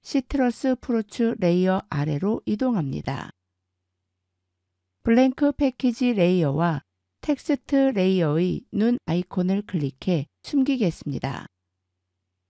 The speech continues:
감귤류 사진을 패키지 형태를 따라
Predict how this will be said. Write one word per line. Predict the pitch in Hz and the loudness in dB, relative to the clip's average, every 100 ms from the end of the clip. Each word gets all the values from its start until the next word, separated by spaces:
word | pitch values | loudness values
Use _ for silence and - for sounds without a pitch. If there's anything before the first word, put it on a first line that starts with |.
| _ _ _ _ _ _ _ | _ _ _ _ _ _ _
감귤류 | - 208 247 233 247 247 247 254 | -2 0 2 2 2 4 2 2
사진을 | 254 233 185 160 196 143 156 _ - | 0 -4 -2 -2 0 -2 -6 _ -8
패키지 | 294 - - 254 277 269 | -6 -4 -2 0 0 0
형태를 | 302 285 - 262 254 | 0 0 0 0 0
따라 | - 151 170 160 | 0 0 2 0